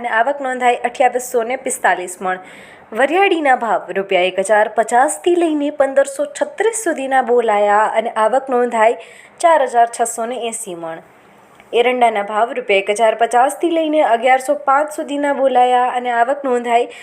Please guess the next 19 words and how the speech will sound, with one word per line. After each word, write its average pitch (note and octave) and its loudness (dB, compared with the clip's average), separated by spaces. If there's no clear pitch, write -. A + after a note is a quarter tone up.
ઓગણીસો D#4 0
ને D4+ -4
પંચોતેર F#3+ -4
મણ. E3+ -12
ઘઉંના D#4+ 2
ભાવ C4+ 0
રૂપિયા A#3+ 2
ચારસો D4 2
પચીસથી D4 -2
લઈને B3 0
ચારસો B3+ 2
ત્રાણું C#4 0
સુધીના C4+ -2
બોલાયા G#3+ 2
અને A3 -2
આવક G#3+ -2
નોંધાઈ G3+ -4
છન્નું F#3 -8
મણ. E3 -10